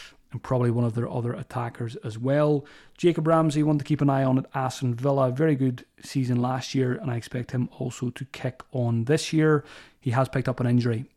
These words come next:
at the under twenty-one European Championship, so keep an eye on that as well. And finally, five point five million bracket, last season's four point five million hero, Andreas Pereira, who got four goals and ten assists.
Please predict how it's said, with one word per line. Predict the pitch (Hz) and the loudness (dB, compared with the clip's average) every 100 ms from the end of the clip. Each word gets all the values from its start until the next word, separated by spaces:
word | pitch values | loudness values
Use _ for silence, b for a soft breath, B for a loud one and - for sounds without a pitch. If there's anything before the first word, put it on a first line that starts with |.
| _ | _
at | 120 | -6
the | - | -2
under | 120 113 | -2 -2
twenty-one | - 123 117 113 110 165 _ - | -2 -2 0 0 -2 -4 _ -6
European | 123 113 - 117 | -4 -2 -4 -4
Championship, | - - - 120 | -4 -8 -6 -10
so | - 120 - _ | -10 -12 -12 _
keep | - 131 | -10 -4
an | 120 | -2
eye | 117 | -2
on | 117 120 | -2 -2
that | 117 - | -2 -6
as | 120 110 | -8 -4
well. | 127 139 139 135 B B B | 0 4 4 2 B B B
And | 135 | -4
finally, | - 175 170 170 | 2 4 6 4
five | 147 185 165 | 4 2 4
point | 165 143 | 2 4
five | 156 147 | 4 4
million | 143 143 143 135 | 4 4 4 4
bracket, | 117 147 143 143 147 139 - - - - _ _ | 4 2 2 0 0 0 -2 -20 -20 -20 _ _
last | 156 156 - | 0 0 0
season's | 156 135 127 | 0 2 0
four | - - 151 190 | -2 2 4 4
point | - 165 147 | 4 2 2
five | - 135 | 2 2
million | 131 127 120 | 4 4 2
hero, | - 135 135 131 B B B B | 2 4 6 4 B B B B
Andreas | 139 131 131 120 | 0 0 0 -4
Pereira, | - 127 139 156 | -6 -4 -2 -2
who | 139 127 | -4 -8
got | 127 | -12
four | - 143 143 | -10 -6 -4
goals | 135 127 123 135 | -2 -2 -2 -4
and | 120 - | -8 -10
ten | - 127 127 - | -6 -2 -2 -4
assists. | - - 160 165 - | -12 -4 -4 -4 -12